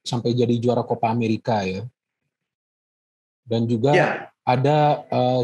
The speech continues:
Speaker 1: cukup banyak pemain Chile yang akhirnya diekspor ke Eropa juga, yaitu tanda-tandanya bahwa memang,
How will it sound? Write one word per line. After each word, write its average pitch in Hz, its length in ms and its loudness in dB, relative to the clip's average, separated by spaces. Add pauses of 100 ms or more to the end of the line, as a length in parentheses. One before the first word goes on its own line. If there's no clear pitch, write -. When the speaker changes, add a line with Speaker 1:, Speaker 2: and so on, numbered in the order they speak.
Speaker 1:
cukup 139 320 0
banyak 147 240 0
pemain 131 320 0
Chile 143 360 2
yang 131 120 -2
akhirnya 135 360 0
diekspor 135 520 0
ke 127 120 0
Eropa 127 360 0
juga, 135 320 2
yaitu 107 320 0
tanda-tandanya 120 720 -2
bahwa 127 320 2
memang, 139 400 -4